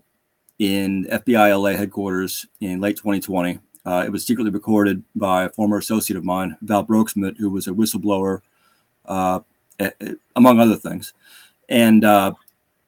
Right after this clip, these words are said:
this four-hour meeting, and, uh, that's kind of what I base this column on,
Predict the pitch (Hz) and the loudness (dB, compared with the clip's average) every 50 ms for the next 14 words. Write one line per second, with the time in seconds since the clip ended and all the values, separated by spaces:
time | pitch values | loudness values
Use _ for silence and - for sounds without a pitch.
0 | _ - 131 117 - 143 131 123 120 117 110 110 107 104 104 110 - - - - | _ -8 -8 -4 0 6 8 8 10 10 10 8 6 6 4 2 0 -2 -4 -4
1 | - 123 120 117 113 113 110 110 107 123 123 113 - - - 127 123 110 110 117 | 0 2 4 4 4 4 4 2 2 2 0 0 0 -2 0 0 0 0 2 0
2 | 113 104 104 113 107 - 107 - - 123 123 123 110 101 101 101 98 98 98 98 | 0 0 0 -2 -4 -4 -6 -6 0 2 2 2 2 2 0 0 0 0 -2 -2
3 | 98 - | -4 -8